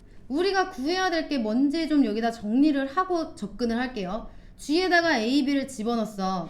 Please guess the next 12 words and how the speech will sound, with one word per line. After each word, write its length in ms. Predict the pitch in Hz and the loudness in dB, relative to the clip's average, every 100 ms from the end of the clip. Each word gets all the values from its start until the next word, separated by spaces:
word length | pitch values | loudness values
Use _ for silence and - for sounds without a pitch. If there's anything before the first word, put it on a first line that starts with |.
| - | -6
그럼 160 | 226 | -6
지엑스는 500 | 220 262 339 339 302 | -4 -2 -2 0 0
여기 200 | 226 190 | 0 0
있잖아? 440 | 233 220 254 - - - - | -2 0 0 -2 -6 -20 -6
근데 140 | 247 254 | 0 2
여기다가 760 | 233 247 262 294 320 339 339 - - | 0 0 0 2 4 2 -2 -14 -4
A, 240 | 226 302 294 | 2 4 4
B를 220 | 311 311 | 2 0
집어넣으면 500 | - 233 254 262 247 | -2 -2 0 0 0
뭐가 240 | 185 185 | 0 0
나오냐면 720 | 233 220 202 196 277 214 175 185 | 2 2 0 0 0 0 -4 -2
로그 720 | 233 233 214 214 302 427 | -2 -2 -2 -2 -2 -4